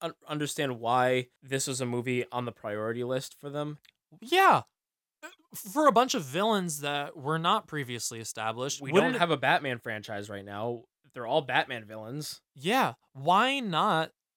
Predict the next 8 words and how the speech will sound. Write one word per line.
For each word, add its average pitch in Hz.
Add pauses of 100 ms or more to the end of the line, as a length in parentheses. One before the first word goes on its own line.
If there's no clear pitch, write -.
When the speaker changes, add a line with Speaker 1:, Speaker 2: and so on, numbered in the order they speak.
Speaker 2:
start 175
peppering 160
them 147
into 160
other 135
movies 135
as, 120
like, 123